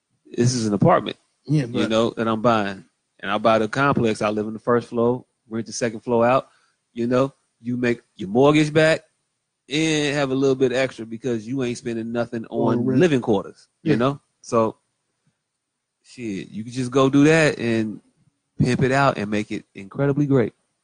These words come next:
Speaker 2: Yeah, I don't see that, but I don't think the land is worth anything until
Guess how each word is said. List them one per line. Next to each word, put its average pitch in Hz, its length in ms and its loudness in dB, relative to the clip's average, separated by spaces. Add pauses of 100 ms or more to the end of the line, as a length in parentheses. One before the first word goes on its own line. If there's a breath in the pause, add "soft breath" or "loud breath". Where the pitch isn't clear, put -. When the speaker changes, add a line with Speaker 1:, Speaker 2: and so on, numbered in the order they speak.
(400)
Speaker 2:
Yeah, 113 160 -14 (240)
I - 40 -20
don't 139 140 -20
see 185 120 -2
that, 123 300 0
but 113 340 -14 (560)
I - 40 -20
don't 131 200 -20
think 135 180 -18
the 123 100 -16
land 123 540 -16 (560)
is 104 160 -2
worth 170 240 6
anything 120 640 -4
until 113 760 -16